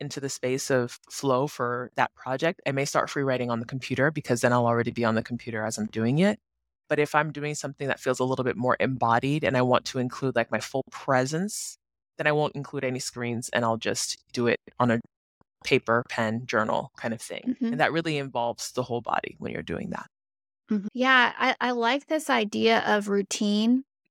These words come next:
Speaker 2: and having it be very simple and
Speaker 1: Yeah.
Speaker 2: quick.
Speaker 1: Mm-hmm.
Speaker 2: Uh, because I think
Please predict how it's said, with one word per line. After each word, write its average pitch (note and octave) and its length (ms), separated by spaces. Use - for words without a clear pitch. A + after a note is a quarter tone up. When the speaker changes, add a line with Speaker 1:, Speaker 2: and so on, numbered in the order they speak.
Speaker 2:
and A#3 540
having B3 380
it A#3+ 140
be A3+ 140
very G#3 260
simple - 560
and G#3 120
Speaker 1:
Yeah. C#3+ 120
Speaker 2:
quick. - 380
Speaker 1:
Mm-hmm. C#3 400
Speaker 2:
Uh, A3 260
because B3 260
I A#3+ 120
think C4+ 380